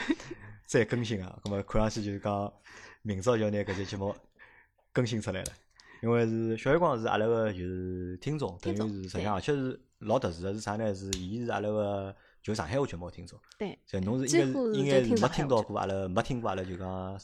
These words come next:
Speaker 2: 听过。
Speaker 1: 老司机三人行节目。
Speaker 2: 听是听过，但是呢，有可能对车子的搿种兴趣爱好稍微偏少眼。
Speaker 1: 偏少眼，对伐？
Speaker 2: 对。
Speaker 1: 侬最早听的节目是啥辰光听到的？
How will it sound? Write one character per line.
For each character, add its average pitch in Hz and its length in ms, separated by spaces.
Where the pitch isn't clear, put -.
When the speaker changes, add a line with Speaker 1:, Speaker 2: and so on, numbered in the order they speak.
Speaker 2:
听 370 160
过。 107 100
Speaker 1:
老 92 100
司 107 140
机 107 80
三 113 160
人 110 80
行 87 140
节 95 80
目。 - 180
Speaker 2:
听 403 240
是 277 100
听 339 220
过， 226 260
但 196 140
是 196 80
呢， 233 320
有 214 100
可 240 140
能 240 140
对 240 100
车 - 220
子 - 180
的 226 140
搿 185 100
种 208 160
兴 226 180
趣 240 140
爱 196 140
好 226 180
稍 226 200
微 220 120
偏 226 220
少 180 180
眼。 233 160
Speaker 1:
偏 104 160
少 101 220
眼， 92 80
对 87 80
伐？ 87 80
Speaker 2:
对。 101 100
Speaker 1:
侬 151 80
最 226 100
早 120 140
听 104 160
的 90 60
节 - 80
目 87 120
是 85 60
啥 78 140
辰 80 60
光 82 100
听 - 120
到 - 120
的？ - 80